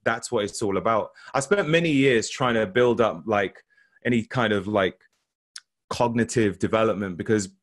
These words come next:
when I lived with my dad, he, um,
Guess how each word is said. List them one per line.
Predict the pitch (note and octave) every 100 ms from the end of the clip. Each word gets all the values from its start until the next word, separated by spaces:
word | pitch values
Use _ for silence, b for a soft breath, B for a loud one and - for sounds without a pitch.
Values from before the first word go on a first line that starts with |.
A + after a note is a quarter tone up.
| _
when | A2+ B2+
I | C3+
lived | C3+ A#2+ A2
with | A2+
my | G#2 G2
dad, | F2+ A#2+ A2 G2+ F2+ - _ _ _ _ _ _ _ _ _ _ _ - B B B
he, | - B2 B2 B2
um, | A#2 A2+ A2+ A2 G2+